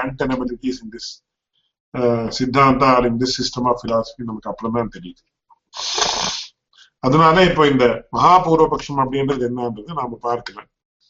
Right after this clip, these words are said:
இதுல நாம அநேக abstract concepts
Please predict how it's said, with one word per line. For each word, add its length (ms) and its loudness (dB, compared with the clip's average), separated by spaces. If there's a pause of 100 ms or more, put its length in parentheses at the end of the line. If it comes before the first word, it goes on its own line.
(840)
இதுல 180 4 (180)
நாம 160 6 (1300)
அநேக 360 2 (680)
abstract 640 0
concepts 480 2